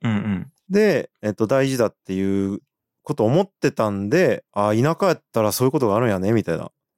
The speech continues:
Speaker 2: ことが思ってたんやけど、えっと、もう一つ、とある代理店に勤めていた人が、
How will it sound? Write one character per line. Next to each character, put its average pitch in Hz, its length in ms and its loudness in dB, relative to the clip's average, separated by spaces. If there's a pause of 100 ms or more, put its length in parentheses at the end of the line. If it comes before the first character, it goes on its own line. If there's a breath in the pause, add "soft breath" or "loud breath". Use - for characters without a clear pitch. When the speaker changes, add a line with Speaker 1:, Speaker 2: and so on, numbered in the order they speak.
Speaker 2:
こ - 100 -20
と - 80 -4
が 101 60 2
思 120 120 2
っ 156 60 2
て - 60 -20
た 120 100 0
ん - 20 2
や 101 40 -2
け 113 80 2
ど、 180 320 2 (320)
え 104 80 0
っ 131 40 -2 (120)
と、 110 100 0
も 208 220 6
う 247 40 2
一 240 160 0
つ、 113 380 2
と 165 180 4
あ 175 40 4
る 143 100 0
代 120 180 2
理 117 100 -6
店 113 180 0
に 110 80 0
勤 - 260 -4
め 104 80 2
て 92 140 -4
い 90 60 -2
た - 140 -2
人 117 200 0
が、 147 300 0